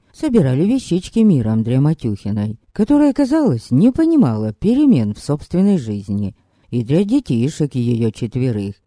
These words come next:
диких да бедовых. Илюшке тогда пятнадцать было. Видный парень уже. Даром, что нищета нищетою,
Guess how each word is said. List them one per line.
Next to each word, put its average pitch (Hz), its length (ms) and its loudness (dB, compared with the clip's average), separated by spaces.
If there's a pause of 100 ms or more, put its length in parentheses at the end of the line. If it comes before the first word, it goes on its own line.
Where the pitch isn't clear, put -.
диких 135 840 -2
да 127 140 0
бедовых. 123 880 -2 (480)
Илюшке 226 1080 0
тогда 170 340 0
пятнадцать 123 640 -2
было. 113 560 -8 (340)
Видный 262 920 0
парень 190 800 -2
уже. 117 500 -8 (300)
Даром, 202 800 0
что 160 220 0
нищета 160 500 0
нищетою, 147 1080 -6